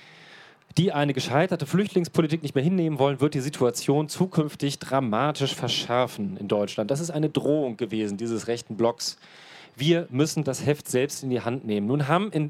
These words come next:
Chemnitz einige, sehr viele das Hemd selbst, Heft selbst in die Hand genommen. Es gab, äh, Demonstrationen, die aus dem Ruder gelaufen sind. Ihr Kollege, Herr Wöller in Sachsen, hat gesagt, die Pa-, die Polizei hat einen verdammt guten Job gemacht.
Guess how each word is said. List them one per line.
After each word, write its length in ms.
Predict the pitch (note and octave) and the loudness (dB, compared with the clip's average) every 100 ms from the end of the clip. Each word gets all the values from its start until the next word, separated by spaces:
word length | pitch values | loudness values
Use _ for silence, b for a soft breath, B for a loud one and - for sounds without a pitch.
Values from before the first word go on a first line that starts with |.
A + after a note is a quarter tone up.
| - - | -6 0
Chemnitz 440 | D#3+ F#3+ F3+ - | 2 2 0 -2
einige, 520 | C3+ D3+ E3+ D#3 D3+ - b b | 0 2 2 2 0 -4 b b
sehr 200 | - D3 | 0 2
viele 300 | C#3+ E3+ F#3+ | 2 0 2
das 180 | F3 D#3 | 2 2
Hemd 200 | E3 F3 | 0 2
selbst, 400 | D3 D#3+ - - | 0 0 -6 -6
Heft 260 | B2 D#3+ - | 0 0 2
selbst 300 | C#3+ D#3+ - | 0 0 -2
in 60 | C#3 | 0
die 100 | C3 | 0
Hand 160 | F#3 | 0
genommen. 440 | E3+ D#3 E3 F#3 F#3+ B B B B B B B B - | 2 2 0 -4 -6 B B B B B B B B 0
Es 120 | C#3+ | 2
gab, 360 | C#3+ D3 - E3 | 2 0 0 2
äh, 260 | C#3+ C3+ | 4 4
Demonstrationen, 840 | C3+ D3 D3 - C3+ - D3+ F3+ E3+ | 2 2 0 0 -2 2 2 2 0
die 120 | D#3+ | 0
aus 140 | C#3 | 0
dem 80 | C#3+ | 0
Ruder 460 | A2+ A#2 F3+ F#3+ F3 | -2 2 2 2 0
gelaufen 540 | D#3+ D3+ E3+ F3+ D#3+ | 0 2 0 0 0
sind. 440 | C#3+ E3+ F#3 - - B B - | 2 2 0 -6 -16 B B 2
Ihr 180 | D3+ | 4
Kollege, 920 | C#3+ - B2+ A#2+ C3 F#3 F3+ E3+ E3+ C3+ | 4 2 0 2 2 4 4 4 2 0
Herr 200 | B2 A#2 | 0 4
Wöller 320 | C#3 E3 E3+ | 4 2 0
in 100 | C#3 | 0
Sachsen, 340 | C#3 D3 - C3+ | 0 0 -2 -2
hat 140 | C#3 | -2
gesagt, 420 | C3 B2 C3 - | 0 0 0 -4
die 60 | - | -6
Pa-, 220 | - B2+ - - | -2 -2 -4 -4
die 80 | |
Polizei 400 | - C#3 C#3 D3+ | 0 0 2 0
hat 100 | C#3+ | 0
einen 140 | D3 C3+ | -2 -4
verdammt 400 | C#3 - D#3+ - | 0 0 0 0
guten 240 | D#3+ E3+ | -2 0
Job 260 | A#2+ F3+ - | 2 2 2
gemacht. 460 | D3 D3 C#3+ - | 0 0 -2 -14